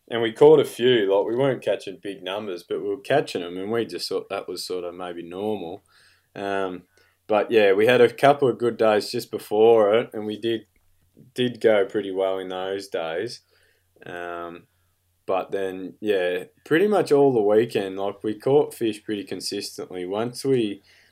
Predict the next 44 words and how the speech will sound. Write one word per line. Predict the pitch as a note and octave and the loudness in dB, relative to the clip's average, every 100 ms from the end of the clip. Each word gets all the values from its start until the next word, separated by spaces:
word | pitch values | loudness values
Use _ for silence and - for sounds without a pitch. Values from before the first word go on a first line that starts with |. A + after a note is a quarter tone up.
| _ _ | _ _
worked | G#2 A2 A2 - | 2 4 4 4
out | G#2+ G2+ F#2+ - | 4 4 0 -6
sort | - G2+ | -6 -2
of | F#2+ | -2
how | G2+ F#2+ | 0 0
to | F#2 | -2
get | D2+ F#2 F#2+ | -4 -2 -2
'em, | E2+ F2 A2 _ _ | -4 -8 -16 _ _
um, | F#2+ F#2 F2+ E2+ F2 - _ _ _ _ _ | -12 -10 -10 -12 -16 -20 _ _ _ _ _
yeah, | G#2 G2 | 2 4
it | F2+ | 4
got | - G#2+ F#2+ | 2 0 0
windy | A2 A2+ A2 A2 | -2 0 2 2
and | G2+ | 2
rainy, | G2 G2+ G#2 G2+ G2 | 0 0 -2 -4 -6
and | F#2+ G2 | -6 -8
we | G#2 | -8
could | G2+ G#2 | -8 -8
still | - A#2+ | -2 -2
catch | - - F2+ - | 0 -2 -4 -6
'em. | E2 F2 | -16 -12
They | F2+ F2+ | -10 -6
got | A2+ G2 | -4 -4
a | |
bit | F2 D#2+ | -6 -10
tougher, | - F2+ F2+ F2 | -6 -6 -6 -10
but | F2+ | -8
we | F#2 | -10
still | - - F#2 | -10 -8 -8
definitely | E2 E2+ - E2+ E2 | -8 -10 -10 -16 -16
caught | E2+ F2 F2 | -12 -8 -8
'em. | E2 E2 _ _ _ _ _ _ - | -10 -16 _ _ _ _ _ _ -18
Uh, | E2+ F2 E2+ E2+ | -14 -12 -12 -6
we | G2+ G2+ | -4 -4
just | A2 G2 | -6 -10
use | G2 F2+ | -10 -10
a | F2+ | -8
lot | F#2 F#2 | -6 -6
of, | F2+ | -4
like, | F2+ F2 | -6 -6
suspended | F#2+ - G2 F#2+ F#2 E2 | -10 -8 -6 -6 -8 -8
jerk | G2 G2 F#2+ | -4 -2 -4
baits | - F#2+ F#2+ - | -4 -2 -4 -6
or | G2 F2+ F2+ | -8 -6 -8